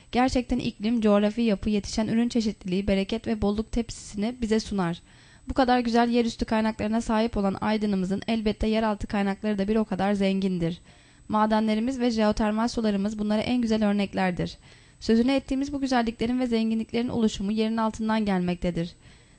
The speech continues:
Depremleri oluşturan fay kırıkları bahsettiğimiz zenginliklerimizin oluşumunu sağladığı gibi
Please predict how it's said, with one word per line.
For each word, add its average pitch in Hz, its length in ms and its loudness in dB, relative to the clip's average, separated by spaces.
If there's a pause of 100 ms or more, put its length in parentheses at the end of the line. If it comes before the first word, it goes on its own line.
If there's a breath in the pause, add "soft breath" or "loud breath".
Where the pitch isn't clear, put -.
Depremleri 226 460 0
oluşturan 240 480 0
fay 240 200 0
kırıkları 202 500 -2
bahsettiğimiz 233 580 0
zenginliklerimizin 220 720 -2
oluşumunu 220 500 0
sağladığı 208 480 0
gibi 214 380 0